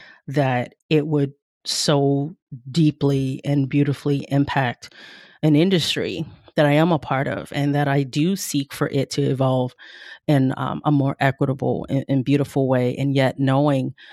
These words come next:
the power of coaching, um, it's just been so interesting to me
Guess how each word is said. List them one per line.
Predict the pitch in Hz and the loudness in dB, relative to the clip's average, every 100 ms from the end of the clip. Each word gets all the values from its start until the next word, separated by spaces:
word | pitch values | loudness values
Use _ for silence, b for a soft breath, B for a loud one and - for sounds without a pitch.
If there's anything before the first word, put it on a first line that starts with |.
| B _ | B _
the | 147 | -4
power | - 139 147 127 - _ _ _ _ _ _ _ _ | 0 0 2 0 -4 _ _ _ _ _ _ _ _
of | 147 - | -2 -2
coaching, | - 123 - - - 160 B B B B B - | 0 0 0 -6 -6 -10 B B B B B -2
um, | 131 131 131 123 120 _ _ - | 0 2 0 -2 -6 _ _ 0
it's | 170 - - | 0 0 -8
just | - 147 160 - | -4 0 0 0
been | - 143 | 0 0
so | 143 156 147 | 2 0 2
interesting | 143 147 - 143 139 135 131 | 2 2 0 -2 -2 -2 -2
to | 147 | -2
me | 147 143 131 147 | -2 -2 -4 -8